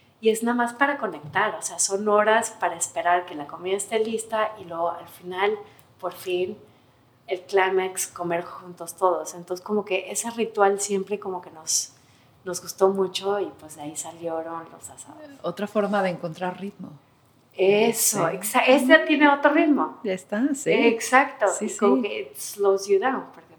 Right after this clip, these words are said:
Speaker 1: pues, la carne se hace cuando se hace y ya.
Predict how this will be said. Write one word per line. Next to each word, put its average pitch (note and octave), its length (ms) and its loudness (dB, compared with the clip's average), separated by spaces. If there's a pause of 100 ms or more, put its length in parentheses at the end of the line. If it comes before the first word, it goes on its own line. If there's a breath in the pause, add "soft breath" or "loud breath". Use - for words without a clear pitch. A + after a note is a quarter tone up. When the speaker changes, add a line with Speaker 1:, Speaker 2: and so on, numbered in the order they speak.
Speaker 1:
pues, - 440 4
la D#3 120 -6
carne G#3+ 380 2
se G#3 80 -2
hace F#3+ 260 0
cuando E3+ 300 0
se F3 80 -10
hace E3+ 220 -10
y A3 100 -6
ya. - 340 0